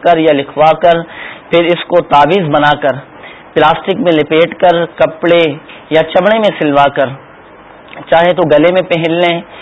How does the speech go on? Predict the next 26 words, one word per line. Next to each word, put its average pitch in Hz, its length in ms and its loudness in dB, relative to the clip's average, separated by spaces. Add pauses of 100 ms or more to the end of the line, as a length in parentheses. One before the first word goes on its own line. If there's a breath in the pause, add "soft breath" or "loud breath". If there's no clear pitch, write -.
(200 loud breath)
چاہے 151 300 4
تو 208 180 0
بازو 139 420 -2
میں 143 120 -2
پہن 123 280 -6
لیں۔ 127 200 -10 (380 loud breath)
انشاءاللہ 175 640 2
عز 147 280 0
و 147 60 2
جل 156 240 2 (100)
اس - 260 -6
عمل 151 180 0
کی 160 100 -6
برکت 143 520 -2
سے 208 120 0 (460 loud breath)
بچہ 147 400 0 (200)
فوت 165 280 2
ہونے 180 280 0 (200)
یا 165 120 2
ضائع 151 380 2
ہونے 151 220 -2
سے 147 200 -2
انشاءاللہ 131 600 0
محفوظ 135 440 -4
رہے 123 280 -4
گا۔ 120 80 -6